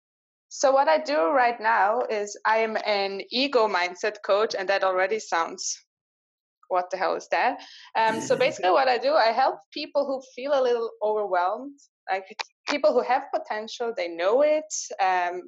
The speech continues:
Speaker 1: but for some reason they might feel stuck, overwhelmed, keep making the same mistakes over and over again. And yeah, I help them get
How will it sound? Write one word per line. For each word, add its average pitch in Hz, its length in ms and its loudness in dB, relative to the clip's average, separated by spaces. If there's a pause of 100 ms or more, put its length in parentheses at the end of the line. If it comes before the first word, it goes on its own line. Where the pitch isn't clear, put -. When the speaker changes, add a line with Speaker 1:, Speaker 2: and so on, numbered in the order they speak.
(100)
Speaker 1:
but 214 80 -12
for 226 100 -8
some 240 220 -2
reason 214 340 -2
they 190 460 2
might 170 180 -2
feel - 200 -8
stuck, 285 420 -2 (280)
overwhelmed, 202 600 2 (500)
keep 262 200 -6
making 233 280 -2
the 196 80 -8
same 240 320 0
mistakes 220 540 -2
over 202 160 2
and 190 160 2
over 190 160 4
again. 190 380 0 (420)
And 196 260 0
yeah, 330 200 4
I - 20 -4
help 285 280 0
them 240 140 -2
get 208 200 2